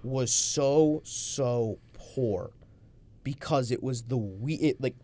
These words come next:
the shakeup happened. You establish all of these people, they're either on Raw or they're on SmackDown Live. And then the next week,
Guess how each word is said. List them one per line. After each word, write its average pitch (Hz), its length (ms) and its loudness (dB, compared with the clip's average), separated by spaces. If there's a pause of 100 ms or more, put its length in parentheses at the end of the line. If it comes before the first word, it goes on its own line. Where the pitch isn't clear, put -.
(100)
the 143 60 -2
shakeup 196 480 10
happened. 120 680 0 (1000)
You 156 140 8
establish 160 560 6
all 143 160 4
of 147 80 -4
these 147 180 -2
people, 139 400 0 (240)
they're 120 180 4
either 113 380 2
on 143 320 4
Raw 117 400 6
or 120 100 -2
they're 113 140 -2 (140)
on 135 240 4
SmackDown 117 580 0
Live. 127 480 4 (1300)
And 165 300 4
then 170 220 6
the 170 60 6
next 160 300 4
week, 175 440 2